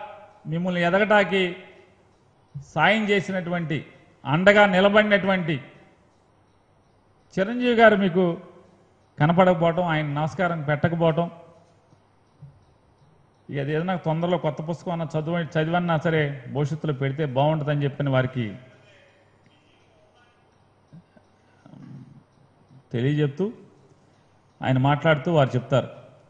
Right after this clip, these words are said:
ఏంటి ఏతావాత ఆయన, పెద్దల పవన్ కళ్యాణ్ గారు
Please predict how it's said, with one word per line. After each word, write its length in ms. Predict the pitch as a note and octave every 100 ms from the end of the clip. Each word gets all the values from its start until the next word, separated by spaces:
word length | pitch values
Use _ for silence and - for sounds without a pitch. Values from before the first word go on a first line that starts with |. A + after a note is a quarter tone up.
| -
ఏంటి 360 | F#2+ A#2+ G3+ F#3
ఏతావాత 680 | A2+ D3 F3+ G#3 F#3 E3 F3
ఆయన, 480 | E3 D3+ C#3+ A#2 - - - _ _ _ _ _ _ _ -
పెద్దల 220 | A#2+ C3+
పవన్ 320 | C3+ B2 C3+
కళ్యాణ్ 320 | C#3 C#3 C3+ B2+
గారు 280 | B2+ A#2